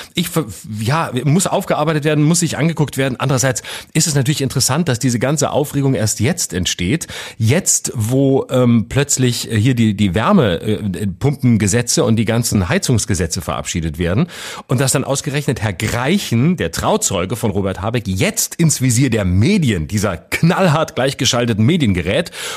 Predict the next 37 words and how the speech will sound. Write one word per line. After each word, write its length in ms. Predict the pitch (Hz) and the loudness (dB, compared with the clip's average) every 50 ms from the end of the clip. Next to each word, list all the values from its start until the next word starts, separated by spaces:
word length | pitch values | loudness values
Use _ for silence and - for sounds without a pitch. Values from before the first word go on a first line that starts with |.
| - - - | -8 -4 -2
obwohl 240 | 135 107 113 127 | 0 2 2 2
das 200 | 110 110 - - | 2 2 0 0
Ganze 520 | - 160 190 269 247 - - 135 131 160 196 - - - - - - | 0 0 2 2 2 2 2 2 2 0 0 -2 -8 -16 -16 -10 -6
eigentlich 280 | - 131 156 180 180 - | -2 0 0 2 2 2
seit 160 | 131 110 - | 0 -2 -2
vielen 300 | - - 165 202 214 190 | 0 2 4 4 6 6
Jahren 240 | 151 135 127 135 135 | 4 4 2 0 -2
bekannt 320 | 135 117 - 143 165 165 | -2 -2 -2 0 0 0
ist 100 | 143 107 | 0 -2
und 100 | - 117 120 | 0 0 0
die 100 | 113 - | 0 0
taz 260 | - 139 160 - - | -2 -4 -2 -2 0
schon, 140 | - 147 127 | 0 0 0
ich 80 | 110 - | 0 0
glaube, 160 | 127 117 117 | 0 -2 -2
vor 140 | - 120 - | -2 -2 0
über 260 | 156 143 160 - - | 0 0 0 0 0
einem 240 | 120 131 147 151 139 | 0 2 2 4 4
Jahr 240 | 110 117 117 139 160 | 4 2 2 0 -2
drüber 260 | 131 123 135 123 123 | 0 0 0 0 2
geschrieben 420 | 117 110 - - 117 147 131 110 | 0 0 0 0 0 0 2 2
hat. 140 | 85 80 - | 0 -2 -2
Aber 120 | 85 87 98 | -2 -2 0
jetzt 280 | 95 147 190 - - | 0 -2 -2 -2 -2
plötzlich 320 | - 139 147 - - 143 127 | -2 -2 -2 0 -2 -2 0
wird's 160 | 139 131 - | 0 0 0
nochmal 180 | 139 113 - | 2 2 2
ausgekramt 600 | 73 95 156 - - 104 - - 87 92 120 143 - - - - - - - - | 2 0 -2 -2 -4 -6 -4 -4 -2 -2 -2 -2 -4 -8 -12 -12 -12 -12 -8 -4
und 140 | - 117 113 | 0 2 2
jetzt 220 | 147 165 - - | 2 2 2 0
wird's 180 | 139 131 - - | 0 2 2 2
eine 100 | 123 104 | 2 2
richtig 300 | 117 123 - - 98 - | 2 0 -2 -4 -8 -6
große 320 | - 90 98 95 - 90 | -4 -2 -2 0 0 2
Nummer. 220 | 87 87 82 76 - - - - - - | 2 2 2 0 -4 -6 -12 -14 -8 -4
Ich 140 | - 214 - | -2 -2 2
find's, 320 | - 220 208 202 - - | 2 2 4 4 2 0